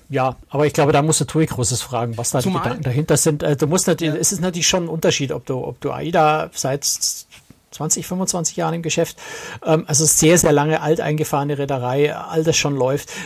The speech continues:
Speaker 1: tui Cruises ist immer noch eine relativ junge, neue Reederei, die gucken muss, dass sie sich möglichst präzise, möglichst klar präz-, äh, positioniert. Ähm, das ist einfach eine andere Strategie, äh, die das Unternehmen hat. Und tui Cruises ist, gut, das ist das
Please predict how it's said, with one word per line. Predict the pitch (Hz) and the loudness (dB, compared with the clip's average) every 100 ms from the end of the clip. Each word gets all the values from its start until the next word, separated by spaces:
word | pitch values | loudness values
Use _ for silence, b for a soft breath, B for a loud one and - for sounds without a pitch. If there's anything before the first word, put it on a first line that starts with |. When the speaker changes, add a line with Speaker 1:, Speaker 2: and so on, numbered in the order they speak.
| - | 0
Speaker 1:
tui | 208 | 0
Cruises | - 180 180 | 0 -2 0
ist | - | 2
immer | 202 | 2
noch | 226 | 2
eine | 170 143 | 2 2
relativ | 185 220 160 - | 2 2 -4 -2
junge, | 160 214 185 | 0 4 2
neue | 143 160 185 156 | 2 2 2 2
Reederei, | 147 135 139 208 | 0 0 0 0
die | 151 127 | 0 -8
gucken | - 175 156 | -8 -6 -4
muss, | 160 156 139 135 - - - | -4 -4 -10 -12 -14 -20 -2
dass | 147 151 | 0 0
sie | |
sich | 143 135 | -2 0
möglichst | 143 165 156 - | 0 0 -4 -4
präzise, | - 131 - 190 170 | -4 0 0 0 -2
möglichst | 160 156 151 - | -2 -4 -4 -4
klar | 135 131 160 | -2 -2 -2
präz-, | - 160 - | -6 0 0
äh, | - 156 156 143 | 2 -2 0 -2
positioniert. | 131 165 160 160 - 143 147 165 B B B B - | -2 -2 -2 -2 -2 0 0 0 B B B B -6
Ähm, | 143 B 151 | -6 B -4
das | 147 196 | 0 0
ist | 175 | 0
einfach | - 190 | 2 2
eine | 143 | 4
andere | 165 170 | 4 2
Strategie, | - 143 135 131 185 180 B B - | 0 -2 -4 -4 -8 -8 B B -12
äh, | 147 143 156 - | -2 0 0 -6
die | 135 | -4
das | 127 - | -4 -4
Unternehmen | 131 123 123 131 120 143 | -4 -6 -6 -8 -6 -8
hat. | - B B 110 | -8 B B -2
Und | 175 190 - _ _ - | 0 0 -4 _ _ -2
tui | 175 185 | 2 2
Cruises | 151 151 156 131 | 2 2 2 0
ist, | - 156 151 | -2 -4 -2
gut, | 135 127 | -2 0
das | 120 | 0
ist | 113 | 0
das | 120 - | -2 -4